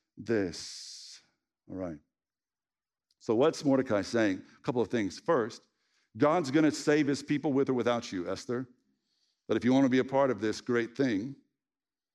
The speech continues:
that God is about to do, this is the moment. This is your moment to say yes to God's opportunity. You can say no and probably not live very long because we might lose this battle, but God will win the war.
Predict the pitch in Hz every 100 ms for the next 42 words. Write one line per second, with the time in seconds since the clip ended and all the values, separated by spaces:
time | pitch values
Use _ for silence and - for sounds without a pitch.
0 | _ - 110 110 110 104 107 113 - 104
1 | 135 101 104 - _ _ - 110 - 104
2 | 82 101 92 82 82 - _ _ _ _
3 | 98 110 123 123 131 123 120 107 104 -
4 | - - - - - - 101 123 117 113
5 | 120 95 - - 98 107 104 92 - -
6 | - 107 107 - 160 120 87 - _ _
7 | _ _ _ _ _ _ 131 151 175 -
8 | 151 135 127 156 233 233 - _ _ _
9 | _ _ _ _ _ 139 120 143 156 143
10 | 156 156 147 160 165 160 170 160 175 208
11 | 233 - - 135 139 131 123 156 156 151
12 | 156 156 156 156 147 165 170 139 147 151
13 | 147 147 156 147 139 165 214